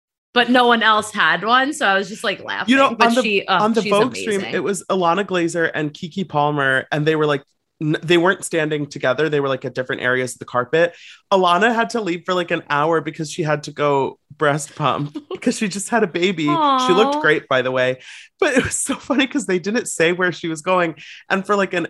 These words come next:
Speaker 2: hour, it's just Keke, like, talking to, like, person after person after person. And thankfully, Keke Palmer is the kind of person who can just talk and talk and
Speaker 1: Talk.
Speaker 2: talk. Um, Keke Palmer would be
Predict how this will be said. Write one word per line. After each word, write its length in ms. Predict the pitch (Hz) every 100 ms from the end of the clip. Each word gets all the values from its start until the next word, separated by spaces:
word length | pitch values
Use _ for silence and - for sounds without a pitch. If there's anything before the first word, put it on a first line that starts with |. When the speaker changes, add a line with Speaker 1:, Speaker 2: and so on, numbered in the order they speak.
| -
Speaker 2:
hour, 360 | 170 175 165 143
it's 260 | 170 -
just 260 | - 170 -
Keke, 420 | 208 180 175 160
like, 260 | 156 151 -
talking 380 | - 160 147 165
to, 80 | 156
like, 200 | 151 143
person 320 | - 156 165
after 240 | 160 156 175
person 300 | 160 143 156
after 220 | 151 - 156
person. 520 | 139 135 165 185 190 - - -
And 160 | 165 165
thankfully, 380 | 151 151 180 175
Keke 360 | 165 151 160 -
Palmer 260 | 131 127
is 120 | 127 -
the 60 |
kind 180 | - 123
of 60 | 120
person 340 | 123 117 120
who 360 | 117 120 110 98
can 140 | - 123
just 260 | 117 - _ _ _
talk 340 | - 98 123 -
and 140 | 127 123
talk 320 | 123 113 -
and 100 | 156
Speaker 1:
Talk. 380 | 143 110 147 -
Speaker 2:
talk. 20 | - - - _
Um, 320 | 131 127 -
Keke 320 | - 170 311
Palmer 260 | - 120 120
would 160 | 117 113
be 280 | 117 113